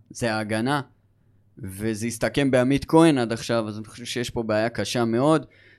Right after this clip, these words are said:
צריך לראות מי, איפה, איפה האשמים בעצם. אם זה מחלקת הסקאוט שמורכבת כרגע מבן אדם אחד, או אם זה אלי אוחנה, שכנראה לא מצליח ל-, ל-, לשלוח את הזרועות שלו כדי להביא,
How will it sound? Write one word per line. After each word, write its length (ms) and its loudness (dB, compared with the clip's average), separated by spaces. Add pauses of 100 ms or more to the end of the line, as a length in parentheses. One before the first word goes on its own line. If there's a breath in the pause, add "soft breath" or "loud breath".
(100)
צריך 260 -6
לראות 400 2
מי, 240 2 (540)
איפה, 400 -2
איפה 320 0
האשמים 460 -4
בעצם. 400 -4 (100)
אם 180 -2
זה 380 4 (460 soft breath)
מחלקת 580 2
הסקאוט 380 4
שמורכבת 600 2
כרגע 480 0
מבן 300 -2
אדם 260 2
אחד, 280 -2 (580)
או 400 8
אם 120 4
זה 340 2
אלי 120 2
אוחנה, 480 2
שכנראה 800 -6
לא 280 4
מצליח 400 0
ל-, 20 -2
ל-, 300 0
לשלוח 300 -4
את 60 -14
הזרועות 360 0
שלו 360 2 (360 loud breath)
כדי 220 0
להביא, 720 6